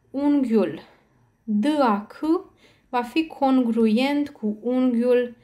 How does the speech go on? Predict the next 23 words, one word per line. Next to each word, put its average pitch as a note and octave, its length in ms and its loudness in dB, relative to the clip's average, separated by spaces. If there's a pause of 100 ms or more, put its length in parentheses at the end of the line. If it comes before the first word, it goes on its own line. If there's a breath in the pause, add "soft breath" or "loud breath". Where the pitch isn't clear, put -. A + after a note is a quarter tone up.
(500 soft breath)
A C4 200 2
M G#3+ 200 2
D. - 120 -12 (1500 soft breath)
Ne E4+ 120 2
rămâne D#4 280 4
să D4+ 120 -4
facem C#4 320 0
acum B3+ 220 0
congruența A#3 540 2
de G#3 100 2
triunghiuri C4+ 420 -2
și C4 60 -6
să A3 220 -2
trecem A#3 380 -2
la G#3 120 4
problema G#3 640 0
a F#3+ 120 -2
doua. - 300 -10 (240)
Comparăm D4 560 2
triunghiul C#4 800 -2 (4000 soft breath)
M C#4+ 300 2
A A#3 180 2
N G#3+ 380 -2